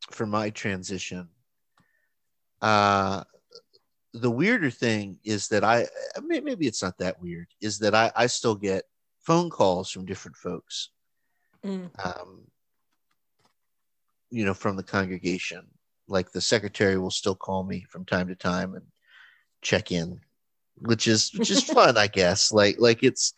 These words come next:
Speaker 1: my relationship with the secretary has, has grown and has, and has become much more healthy since I've left. And so
Speaker 2: <laughs>
Speaker 1: that's, that's been good. She remembers me fondly, where at the time she
Speaker 2: Hmm.
Speaker 1: didn't really like me.
Speaker 2: I remember that. That's,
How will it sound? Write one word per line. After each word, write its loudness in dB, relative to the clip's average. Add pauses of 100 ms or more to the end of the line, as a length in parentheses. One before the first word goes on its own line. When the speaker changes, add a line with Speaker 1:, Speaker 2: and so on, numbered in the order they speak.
(360)
Speaker 1:
my 10
relationship 8
with 2
the 0
secretary 4
has, 4
has 2
grown 4
and -2
has, -4
and 2
has 0
become -4
much 2
more 2
healthy 4
since -6
I've -8
left. 0
And -8
so 2
Speaker 2:
<laughs> -
Speaker 1:
that's, 2 (520)
that's 2
been -6
good. 4
She -4
remembers 2
me 0
fondly, 2 (100)
where 4
at 2
the -10
time 0
she -14
Speaker 2:
Hmm. -2 (580)
Speaker 1:
didn't -10 (120)
really 0
like 0
me. -10 (520)
Speaker 2:
I 4
remember 4
that. -4
That's, -4